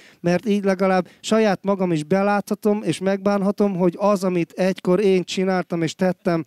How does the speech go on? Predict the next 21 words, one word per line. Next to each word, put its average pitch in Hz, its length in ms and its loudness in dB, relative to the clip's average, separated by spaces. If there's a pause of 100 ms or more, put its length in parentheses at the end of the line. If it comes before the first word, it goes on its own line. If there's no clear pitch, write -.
(200)
az 156 140 -4
embertársaimmal, 208 1120 0 (220)
az 180 180 0
így 196 220 2
rám 196 380 0
visszahatott, 214 840 0 (180)
és 190 180 -2
most 202 240 -2
már, 190 280 0
már 185 260 0
én 202 260 2
is 185 200 -2
a 220 220 -6
szenvedő 196 640 2
alanya 180 480 0 (240)
lettem 190 440 0
ennek 180 340 -2
az 170 140 -2
egésznek. 160 760 -2 (300)
Ámen. 185 640 2 (2500)
Na, 185 300 2